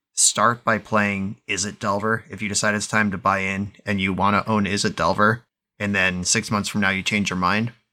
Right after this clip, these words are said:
owning a set of fetch lands, Volcanic Islands, Force of Will, is gonna pivot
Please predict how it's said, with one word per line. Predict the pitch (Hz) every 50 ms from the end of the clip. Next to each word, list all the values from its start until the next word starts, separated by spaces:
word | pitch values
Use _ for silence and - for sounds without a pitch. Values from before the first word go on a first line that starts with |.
| _ _ _ -
owning | 110 113 113 110 107 107 104 107 - _
a | - 98
set | - - 104 101
of | 101 -
fetch | - 101 101 - -
lands, | 110 107 101 95 90
Volcanic | - 95 98 - - 98 95 95 -
Islands, | 90 92 95 98 95 -
Force | - - 82 95 - -
of | 104 -
Will, | 104 113 123 139 135 - - _ _ _ _ _ _ _ _ _ _ -
is | 113 104 95
gonna | - 110 101 95 90
pivot | - - - 104 92 101 95 -